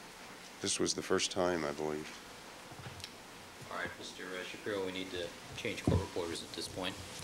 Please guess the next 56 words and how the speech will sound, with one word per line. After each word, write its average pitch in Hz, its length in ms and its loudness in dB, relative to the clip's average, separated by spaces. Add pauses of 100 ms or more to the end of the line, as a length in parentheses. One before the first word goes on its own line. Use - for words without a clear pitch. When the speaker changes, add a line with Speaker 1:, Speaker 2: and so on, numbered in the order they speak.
(720)
Speaker 2:
All 131 60 12
right, 110 100 12
ladies 127 220 12
and 123 80 4
gentlemen, 127 320 10
we're 117 80 4
gonna 110 160 8
take 113 300 6
a, 104 320 8
uh, 92 60 8
brief 110 300 6
morning 110 320 4
recess. 110 400 6
Please 110 300 6
remember 107 300 4
my 104 180 10
admonitions 107 560 6
to 127 120 6
you. 117 120 8
Don't 101 220 2
discuss 107 340 6
the - 60 0
case 107 260 6
amongst 104 300 2
yourselves. 113 380 6
Don't 98 140 0
form 101 280 2
any 98 120 4
opinions 113 380 2
about 101 300 4
the 104 40 0
case. 113 360 6
Do 104 100 0
not 95 160 2
allow 98 300 6
anybody 95 400 4
to 95 140 -2
converse 90 500 4
with 127 200 8
you 120 160 6
regarding 110 380 6
the 101 60 4
case. 104 360 6 (600)
Do 104 40 0
not 101 200 8
conduct 98 340 6
any 101 160 6
deliberations 95 640 4
until 90 180 0
the 95 80 -2
matter 92 240 4
has 90 140 0
been 87 180 -2
submitted 90 460 0
to 127 120 6
you. 123 200 8